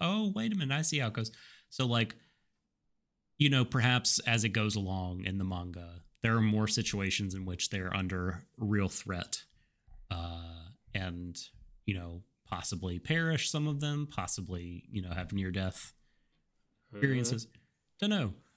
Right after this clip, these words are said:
Speaker 1: Uh, but we can only judge the adaptation that has been made up till now. That's what we got.
Speaker 2: Mm-hmm.
Speaker 1: And so,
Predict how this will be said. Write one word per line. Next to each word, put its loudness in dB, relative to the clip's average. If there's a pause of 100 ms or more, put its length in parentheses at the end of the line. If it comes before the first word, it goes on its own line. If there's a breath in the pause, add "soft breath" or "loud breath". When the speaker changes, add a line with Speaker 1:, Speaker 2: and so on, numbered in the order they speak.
(140 soft breath)
Speaker 1:
Uh, 4
but 0
we 6
can 0
only 4
judge 2
the 2
adaptation 0
that 0
has 0
been -2
made 0
up -6
till -6
now. 0
That's -4
what -6
we 0
got. 2 (560 soft breath)
Speaker 2:
Mm-hmm. 0
Speaker 1:
And 0
so, 0